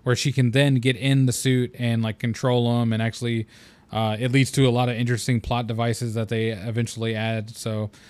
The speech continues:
that, that whole story is amazing. I absolutely love Gleipnir.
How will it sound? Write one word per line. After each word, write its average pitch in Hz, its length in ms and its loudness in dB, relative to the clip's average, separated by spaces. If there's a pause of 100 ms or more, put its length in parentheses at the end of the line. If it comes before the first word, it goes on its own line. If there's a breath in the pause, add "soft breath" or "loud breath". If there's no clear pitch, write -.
(260 loud breath)
that, 131 440 2
that 156 160 4
whole 147 160 6
story 131 280 4
is 110 80 2
amazing. 113 360 4
I 110 60 2
absolutely 113 380 -2
love 110 260 -2
Gleipnir. 117 580 0